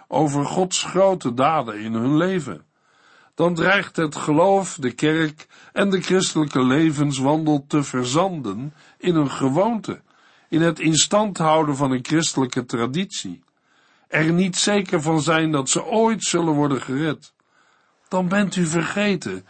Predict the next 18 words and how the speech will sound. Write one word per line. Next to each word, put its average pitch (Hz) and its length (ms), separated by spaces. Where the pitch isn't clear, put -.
dat 175 200
God 202 300
u 165 140
van 156 200
uw 143 200
oude 180 400
zondige 139 640
leven 135 400
heeft 98 280
bevrijd. 139 680
Ook 180 200
de 143 80
apostel 131 500
Paulus 185 480
waarschuwt 151 640
voor 143 220
dit 135 240
gevaar. 101 560